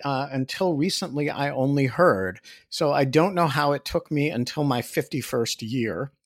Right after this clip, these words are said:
to figure out that what I needed outside my window was a bird feeder. But now I, uh, have done so. It is literally an object.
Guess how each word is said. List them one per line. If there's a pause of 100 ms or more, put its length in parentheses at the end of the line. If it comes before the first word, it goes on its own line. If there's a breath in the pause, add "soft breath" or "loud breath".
(760)
to
figure
out
that
what
I
needed
outside
my
window (440 loud breath)
was
a
bird
feeder. (440 soft breath)
But
now
I,
uh,
have
done
so.
It
is
literally
an
object.